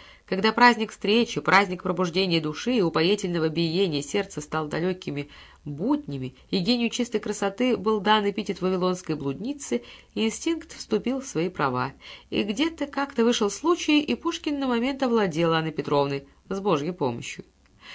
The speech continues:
Прежде всего, Анна Петровна Керн вовсе не была республика, которую всякий мог овладеть,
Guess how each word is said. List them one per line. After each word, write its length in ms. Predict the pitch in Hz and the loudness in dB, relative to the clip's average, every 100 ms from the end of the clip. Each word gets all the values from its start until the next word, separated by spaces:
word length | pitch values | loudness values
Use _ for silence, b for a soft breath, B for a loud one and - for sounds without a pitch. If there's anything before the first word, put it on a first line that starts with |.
| B - | B 2
Прежде 260 | 320 254 | 2 4
всего, 500 | 269 - 254 254 320 | 0 0 0 4 6
Анна 200 | - 214 | 6 2
Петровна 340 | 202 220 214 208 | 0 0 0 0
Керн 320 | 208 269 226 | 2 2 4
вовсе 320 | 247 254 247 | 2 0 -4
не 160 | 233 233 | -2 0
была 460 | 208 214 233 233 | 0 2 4 4
республика, 720 | 147 - - 190 127 123 - - _ - | 2 -2 -4 -4 -4 -6 -8 -12 _ -6
которую 360 | 175 190 180 175 | -2 2 2 0
всякий 360 | - 269 226 | 0 0 0
мог 200 | 190 196 | -2 0
овладеть, 520 | 180 170 165 135 120 | 0 2 2 0 -4